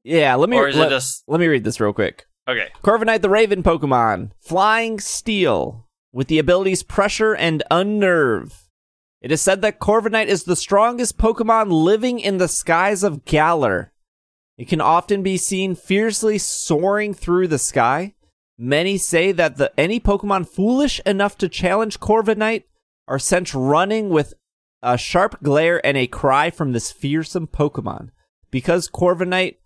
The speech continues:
Speaker 1: possesses superb flying skills and high intelligence, many of them work for the Galar Taxi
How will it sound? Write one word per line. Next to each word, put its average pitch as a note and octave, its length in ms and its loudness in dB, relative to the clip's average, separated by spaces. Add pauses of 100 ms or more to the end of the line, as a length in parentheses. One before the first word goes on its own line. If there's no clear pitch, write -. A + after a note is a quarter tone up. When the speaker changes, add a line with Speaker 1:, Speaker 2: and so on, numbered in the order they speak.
(220)
Speaker 1:
possesses D#3+ 540 0
superb F#3 760 -2
flying D#3 460 0
skills D#3+ 360 0
and C#3+ 120 -2
high C#3 220 0
intelligence, A3+ 840 -2 (380)
many D#3 220 -2
of F#3+ 120 2
them F#3 200 0
work D#3+ 260 2
for F3+ 140 2
the D#3 140 0
Galar C#3 500 2
Taxi E3 840 -2